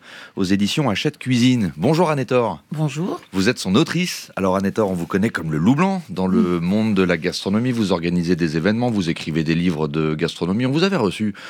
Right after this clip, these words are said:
Speaker 1: pour plusieurs livres, et notamment cette très très belle encyclopédie des agrumes. Comment vous est venue l'idée d'un livre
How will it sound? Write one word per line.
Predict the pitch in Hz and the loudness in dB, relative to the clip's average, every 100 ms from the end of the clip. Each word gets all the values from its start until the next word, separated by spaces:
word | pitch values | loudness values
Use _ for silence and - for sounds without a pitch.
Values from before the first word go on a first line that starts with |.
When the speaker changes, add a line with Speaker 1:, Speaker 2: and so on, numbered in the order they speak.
| - - | -16 -10
Speaker 1:
pour | - 101 | -4 -2
plusieurs | 120 113 107 | 0 2 2
livres, | 110 95 | 2 -2
et | |
notamment | 87 92 95 104 | -2 0 0 0
cette | - | -4
très | - 113 | -4 -4
très | - 95 | -2 0
belle | 98 | 0
encyclopédie | 87 - 87 - 76 98 | 0 -4 -4 -2 0 0
des | 69 | 0
agrumes. | 69 87 135 - - - - - - - | 0 2 2 0 -8 -16 -14 -14 -16 -4
Comment | 220 262 | 0 2
vous | 120 87 | 2 2
est | |
venue | 87 117 185 - | 4 4 2 0
l'idée | 87 104 104 113 - _ _ _ _ _ _ - | 0 2 4 0 -2 _ _ _ _ _ _ -8
d'un | 85 95 | 0 2
livre | 90 151 170 | 4 2 0